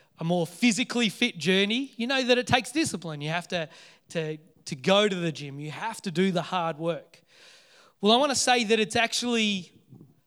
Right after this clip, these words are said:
the same spiritually. That we do have to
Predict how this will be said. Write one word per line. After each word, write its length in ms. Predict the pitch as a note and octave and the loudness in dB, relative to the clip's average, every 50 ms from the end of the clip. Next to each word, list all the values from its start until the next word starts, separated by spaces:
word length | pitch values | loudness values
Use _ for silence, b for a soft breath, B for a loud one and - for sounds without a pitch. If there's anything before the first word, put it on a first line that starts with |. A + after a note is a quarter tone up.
| _ _ _ | _ _ _
the 80 | F#3 E3+ | 0 0
same 520 | - - - G3+ F#3+ F#3 E3+ D#3+ D3 C#3 | 0 2 2 2 2 2 0 0 -2 -4
spiritually. 680 | - - - - E3+ E3 D#3+ D3 C#3 - - C3+ A#2 - _ _ _ _ _ _ _ _ _ _ _ _ _ _ _ _ _ _ _ _ _ _ _ | -6 -8 -10 -8 -8 -8 -8 -8 -10 -12 -16 -18 -20 -20 _ _ _ _ _ _ _ _ _ _ _ _ _ _ _ _ _ _ _ _ _ _ _
That 80 | F#3 F#3 | -6 -4
we 220 | F#3+ A3+ A#3+ A3 | -2 0 0 -2
do 420 | E3 D3+ - A#3 C4+ C#4+ C#4 A#3 F#3 | -2 -2 0 0 2 2 2 0 -2
have 320 | D3+ F#3 G#3+ G#3 - - | -2 -4 -6 -6 -8 -10
to 380 | - G3+ F#3 F3+ F3 F#3 G#3 | -8 -6 -6 -6 -6 -8 -10